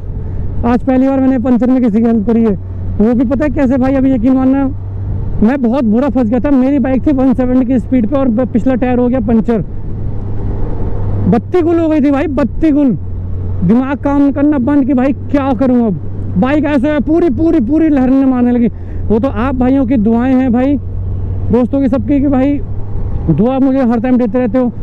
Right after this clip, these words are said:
तो मुझे कुछ नहीं हुआ, वरना भाई बहुत बुरा एक्सीडेंट होता उस टाइम पे। बचा लिया भाई आप लोगों की दुआएं ऊपर वालों ने।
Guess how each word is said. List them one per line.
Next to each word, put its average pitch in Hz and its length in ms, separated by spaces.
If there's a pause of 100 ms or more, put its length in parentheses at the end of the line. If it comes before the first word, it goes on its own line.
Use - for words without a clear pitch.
(140)
तो 240 60
मुझे 247 240
कुछ 247 200
नहीं 240 180
हुआ, 220 160 (1160)
वरना 233 240
भाई 262 260
बहुत - 1600 (260)
बुरा 240 260
एक्सीडेंट 214 300
होता 202 160
उस 180 100
टाइम 180 180
पे। 160 100 (1300)
बचा 196 240
लिया 233 140
भाई 208 200
आप 202 160
लोगों 208 140
की 208 60
दुआएं 208 240
ऊपर 208 180
वालों 196 200
ने। 180 120